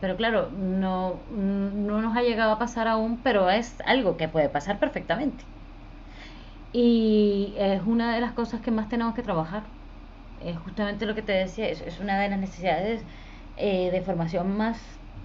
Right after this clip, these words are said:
pero para todo, para todos los miembros del equipo, todos los que estamos. Porque todos tenemos que tener esa capacidad de, de asumir tanto lo bueno como lo malo, no solamente lo que nos conviene y nos hace felices, y lo que es guay, y lo que es bonito.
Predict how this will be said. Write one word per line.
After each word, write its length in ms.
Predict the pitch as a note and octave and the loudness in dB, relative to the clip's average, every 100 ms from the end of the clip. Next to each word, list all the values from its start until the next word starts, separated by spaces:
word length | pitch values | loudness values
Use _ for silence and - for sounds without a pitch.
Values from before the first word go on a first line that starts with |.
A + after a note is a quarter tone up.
| - - | -8 2
pero 160 | F#3+ | 4
para 220 | F3 D#3 | 6 4
todo, 260 | E3+ A#3 G#3+ D#3+ C#3+ - | 6 4 4 2 0 2
para 200 | D#3+ D#3 | 2 4
todos 240 | A#3 G3+ | 2 2
los 120 | E3 | 2
miembros 260 | E3 A3 F3 | 2 2 4
del 80 | D#3+ | 2
equipo, 300 | - C4 E3 | 2 0 4
todos 140 | G3 | 2
los 60 | F#3 | 2
que 60 | |
estamos. 500 | - G3 C4 G3 - - - - - - - | 0 2 4 2 -4 -14 -16 -16 -16 -14 -4
Porque 220 | F3+ F3 | 0 2
todos 260 | F3+ - A3 | 2 2 2
tenemos 280 | G#3+ A3+ | -2 -2
que 80 | A3+ | -2
tener 360 | G#3 G3+ C4 G#3 | -2 0 0 0
esa 220 | G3 G3+ | -2 -4
capacidad 580 | - E3+ E3 D#3+ D3 F#3+ | -4 -4 0 0 2 2
de, 320 | C4 B3 E3+ D#3 D#3 D#3 E3 | 2 0 0 -4 -6 -6 -4
de 120 | D3 | -2
asumir 400 | C#3+ D3 D#3+ D#3 | -2 -2 -2 -2
tanto 400 | D#3+ - G#3 F#3 | -2 -2 0 0
lo 320 | E3 D#3 D3+ C#3 | 0 0 -2 -2
bueno 340 | D#3 D#3+ A#3 | -2 -2 -2
como 220 | B3+ A3 | -2 0
lo 100 | D#3 | -2
malo, 300 | C3+ A3+ G3 | 0 0 0
no 120 | D#3+ | -2
solamente 480 | E3+ F#3+ G3 B3 B3 | -4 -2 0 0 0
lo 120 | G3 | 0
que 100 | F3 | 0
nos 160 | D#3+ D3 | -2 -2
conviene 320 | - D3+ D3 | -4 -2 -2
y 40 | C#3+ | -2
nos 100 | C#3+ | -4
hace 160 | D3 | -8
felices, 460 | C3 C#3 D3+ - F#3+ - - - | -6 -2 -2 -2 -6 -6 -14 -8
y 80 | F#3 | 0
lo 140 | F#3 F3 | 4 4
que 100 | E3+ | 2
es 100 | D#3+ | 6
guay, 420 | E3 E3 D#3+ - | 6 6 2 -4
y 60 | E3+ | -4
lo 120 | D#3+ | -4
que 100 | D3+ | -4
es 60 | C3+ | -8
bonito. 380 | D3+ G#3+ F#3 | -6 -4 -6